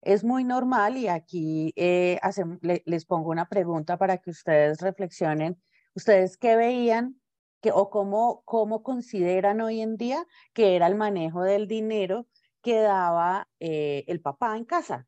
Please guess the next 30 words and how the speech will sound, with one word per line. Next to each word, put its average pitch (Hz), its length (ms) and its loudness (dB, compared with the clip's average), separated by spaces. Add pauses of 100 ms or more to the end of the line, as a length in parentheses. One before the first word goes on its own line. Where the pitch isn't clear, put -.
(120)
O - 40 -20
sea, 175 120 -2
¿era 165 140 0
ordenado, 175 880 -2
era 165 200 -2
desordenado? 160 1120 -2 (320)
¿Tenían 185 400 2
deudas, 170 640 0
no 185 200 -2
tenían 165 420 -6
deudas? 165 640 0
¿Habían 175 360 -2
ahorros, 165 840 -2
habían 185 420 -2
vacaciones? 156 960 0 (440)
Desde 185 500 4
ahí 165 460 4
empezamos 175 800 -4
a, 147 420 -2 (640)
desde 202 260 6
lo 170 160 2
físico, 349 720 4 (160)
a, 180 160 4 (140)
a 185 100 2
movernos 196 760 -4
ya 214 240 -2
como 247 300 -4
adultos 190 720 -4
en 185 180 -4
términos 160 540 -2